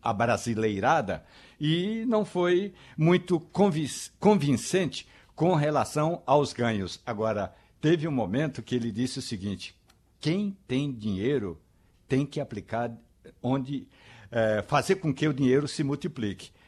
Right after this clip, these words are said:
Recebeu uma boa gargalhada, mas aqueles que são contra a, o Paulo Guedes, pelo conjunto da obra, saíram de lá cada vez mais preocupados que o ministro da Economia não titubeou,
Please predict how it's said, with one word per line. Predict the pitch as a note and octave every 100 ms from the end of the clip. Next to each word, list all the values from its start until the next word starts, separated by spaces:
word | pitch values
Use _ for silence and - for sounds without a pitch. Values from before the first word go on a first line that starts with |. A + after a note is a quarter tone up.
| -
Recebeu | D#3 D#3 D3+ C#3+
uma | C#3+
boa | A2 G#2+ A#2+
gargalhada, | G#2+ A#2 A2 G#2+ G#2 A2 A#2+ - - -
mas | D3+ D3+ D3 C#3 - - - - -
aqueles | E3+ E3+ A3+ F#3+ -
que | G3
são | G#3 F#3
contra | - G3+ G#3+ C#3 A#2+ G2+ D#2+ _ _ _
a, | A#2 A#2+ A2+ G#2
o | G#2+
Paulo | B2 D3+ C#3
Guedes, | A2+ B2 A2+ G2 G2+ - -
pelo | - F#3
conjunto | F#3 F3+ C#3+ G#2+ G3 G3+ D3
da | A#2
obra, | A2+ D3 D#3 D#3 _ _
saíram | - D3 C3 C#3+ D3+ D3
de | B2
lá | G#2 B2
cada | - C#3+ C#3+ B2+
vez | B2+ B2 A#2+
mais | A#2+ A#2+ -
preocupados | _ - F3+ G3 F#3+ D3 A#2+ C3 C3 B2+
que | - D3
o |
ministro | B2+ A#2 C#3+ D3+ B2+
da | B2 B2
Economia | A#2 B2 G#2+ A2+ C3+ C3+ - - -
não | D3 D3+ - _ _
titubeou, | A#3+ A#3+ G#3+ D#3 B2+ F#2 -